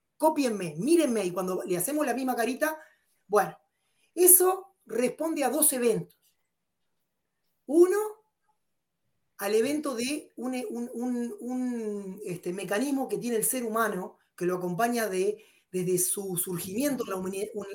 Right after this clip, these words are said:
en la humanidad, que se do-, se denomina maniobra Valsalva.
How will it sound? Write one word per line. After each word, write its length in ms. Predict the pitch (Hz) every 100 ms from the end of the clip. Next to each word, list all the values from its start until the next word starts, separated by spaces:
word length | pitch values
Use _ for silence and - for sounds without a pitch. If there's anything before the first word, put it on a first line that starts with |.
| -
en 140 | 180
la 80 | 180
humanidad, 760 | 180 180 180 196 269 240 254 - _ _ - -
que 100 | 190
se 180 | 185
do-, 240 | 180 185 208
se 180 | - 185
denomina 480 | 175 180 233 254 262
maniobra 500 | 196 190 240 254 247
Valsalva. 760 | 208 180 - 220 170 - -